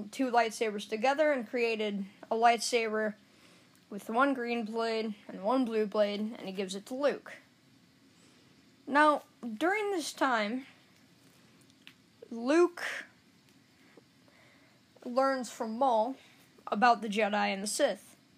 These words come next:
Maul has had bad experience of both, so he wants to train Luke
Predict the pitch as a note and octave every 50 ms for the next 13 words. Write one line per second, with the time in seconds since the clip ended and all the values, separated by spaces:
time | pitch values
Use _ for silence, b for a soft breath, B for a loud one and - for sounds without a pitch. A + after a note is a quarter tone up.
0 | _ b b b b b b b b b b b _ _ - A3+ B3+ D4+ F4+ G#4
1 | G#4+ G#4 F#4+ D#4+ - - - E4 D#4+ F4 D#4 C#4+ A#3+ G#3 A#3+ A#3+ B3 A#3+ A#3+ A#3+
2 | - - A#3+ A3+ A3 A3 G#3+ G#3 G#3 - G3+ - - - - - - - - -
3 | - - - - A#3+ A#3 A#3 A3+ A#3 A3 - _ _ _ b b b b b b
4 | b b - D4 D#4+ E4+ F4 E4+ - - D4 C4+ - - D4 C#4 C#4+ C#4 C4 B3+
5 | A#3+ A#3+ A#3 A#3+ A#3+ A3 -